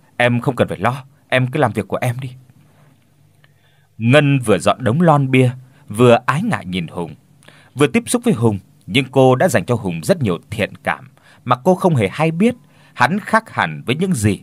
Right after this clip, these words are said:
mà cô đang nghĩ. Cô tiếp tục công việc dọn dẹp,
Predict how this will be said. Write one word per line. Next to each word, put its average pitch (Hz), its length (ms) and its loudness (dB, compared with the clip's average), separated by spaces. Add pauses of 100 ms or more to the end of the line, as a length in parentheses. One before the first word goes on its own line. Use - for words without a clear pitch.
(100)
mà 82 160 -6 (100)
cô 95 120 -4
đang 90 200 -8
nghĩ. 110 200 -4 (1200)
Cô 160 100 4
tiếp 226 220 -2
tục - 200 0
công 143 120 2
việc 117 200 0
dọn 101 300 0
dẹp, 92 240 -2